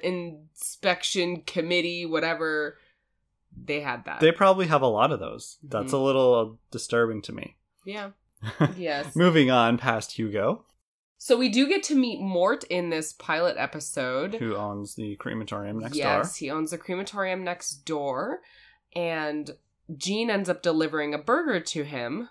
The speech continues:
Speaker 1: because he's too embarrassed to, of course, go and get it himself because the sign is up now.
Speaker 2: Yeah, he doesn't want to be seen eating at a restaurant that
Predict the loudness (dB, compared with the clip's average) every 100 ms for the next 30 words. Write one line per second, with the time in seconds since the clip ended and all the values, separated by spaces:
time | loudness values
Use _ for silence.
0 | _ -8 -6 -4 -4 -2 0 0 0 0
1 | 0 -2 -6 -4 -4 -6 -6 -6 -4 -6
2 | -6 -8 -12 _ -8 -6 -6 -8 -8 -4
3 | 4 4 6 2 -4 _ -12 -10 -12 -14
4 | -8 -4 -2 -4 -6 -12 -20 -14 -10 -8
5 | -10 -12 -14 -10 -8 -6 -4 -2 -2 -2
6 | -4 -6 -8 -8 -4 -4 -4 -6 -10 -6
7 | -6 -4 -6 -4 -4 -4 -8 -8 -10